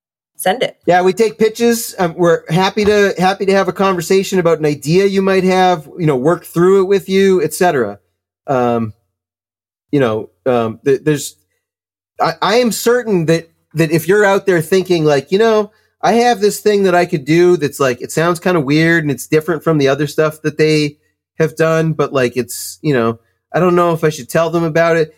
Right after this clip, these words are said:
Speaker 2: Yes, you should. You should tell us about it because I bet you we haven't thought about it and it's a good idea and we'll, we're gonna, we're gonna incorporate it. So,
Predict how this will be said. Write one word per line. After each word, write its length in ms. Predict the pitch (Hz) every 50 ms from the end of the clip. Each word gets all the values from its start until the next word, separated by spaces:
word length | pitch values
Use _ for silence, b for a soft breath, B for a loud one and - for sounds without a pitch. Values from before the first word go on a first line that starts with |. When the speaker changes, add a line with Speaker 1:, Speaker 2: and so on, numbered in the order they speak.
| _
Speaker 2:
Yes, 380 | 185 233 233 156 - - - -
you 100 | 143 139
should. 300 | - 202 208 160 110 -
You 60 | 123
should 160 | 127 - 139
tell 180 | 143 175 190 180
us 140 | 165 156 151
about 240 | 123 131 120 110
it 100 | 110 113
because 300 | - 127 - 139 131 113
I 100 | 123 131
bet 280 | 123 - 175 196 - -
you 180 | 151 143 120 B B B B _
we 140 | 147 190 208
haven't 260 | 220 214 208 196 175
thought 260 | - 185 190 208 220
about 240 | 233 240 240 247 262
it 180 | 269 262 - -
and 80 | 175
it's 120 | 160 156 -
a 60 | 131
good 180 | - 190 202
idea 480 | 220 214 196 165 196 196 214 233 233 233
and 160 | - 170 160 151
we'll, 220 | 156 143 143 139 139 147 -
we're 100 | 156 143
gonna, 240 | 143 151 139 127 120 - _ _ _ _ _
we're 100 | 151 143
gonna 140 | 143 139 135
incorporate 500 | 120 - - 175 185 - 120 98 92 78
it. 140 | - - -
So, 240 | - 135 120 117